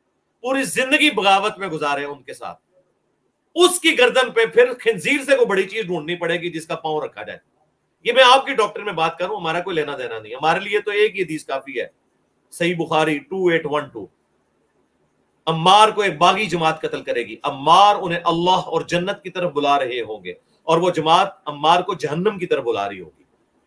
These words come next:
तो बागी और जहन्नम की तरफ बुलाने वाली जमात, ठीक है जी,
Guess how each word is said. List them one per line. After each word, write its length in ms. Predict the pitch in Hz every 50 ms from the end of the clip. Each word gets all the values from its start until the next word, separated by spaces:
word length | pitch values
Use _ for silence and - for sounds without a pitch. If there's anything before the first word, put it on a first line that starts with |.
| _ _ _ _ _ _ _ _ -
तो 60 | 147
बागी 460 | 117 - 175 185 202 214 214 247 247
और 120 | 240 226
जहन्नम 420 | 175 170 180 175 180 196 220 226 220
की 80 | 202
तरफ 180 | 202 220 214 190
बुलाने 300 | 175 180 180 180 196 202
वाली 180 | 190 190 190 175
जमात, 500 | - 160 160 160 160 151 - - - _ _ _ _ _ _ _ _ _ _ _ _ _ _ _ _ _ _ _ _ _ _ _ _ _ _ _ _ -
ठीक 160 | - - 170
है 60 | 170
जी, 120 | 151 160